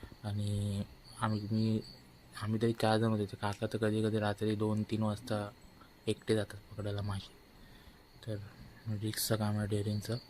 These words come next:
अ, पण मजा आली, मजा तर आली नक्कीच पकडायला. आणि उद्या तिथं सोय झाली आहे, बुधवार आहे उद्या, तर सकाळी नाश्त्याची भाकरी आणि चुलीवरचे मासे, आजीच्या आजी, भाई सोय आहे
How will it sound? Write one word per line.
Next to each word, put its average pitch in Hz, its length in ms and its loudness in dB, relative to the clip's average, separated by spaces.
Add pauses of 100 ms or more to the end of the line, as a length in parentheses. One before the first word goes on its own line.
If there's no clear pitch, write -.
(760)
अ, 104 380 0 (480)
पण 113 120 2
मजा 113 200 6
आली, 104 140 0 (400)
मजा 104 280 0
तर 110 80 2
आली 101 220 0
नक्कीच 107 440 -6
पकडायला. 107 460 -4
आणि - 720 -10
उद्या 107 220 -2 (100)
तिथं 110 160 0
सोय 110 240 0
झाली 101 180 0
आहे, 104 80 -2
बुधवार 107 320 0
आहे 107 100 0
उद्या, 101 160 -2
तर - 380 -16
सकाळी 107 360 -6
नाश्त्याची 107 500 -6 (320)
भाकरी 113 360 -2
आणि 113 200 0 (880)
चुलीवरचे 110 460 2
मासे, 98 360 -4 (460)
आजीच्या 104 400 -2
आजी, - 240 -12 (160)
भाई 104 160 -8 (480)
सोय 110 280 0
आहे 98 100 -4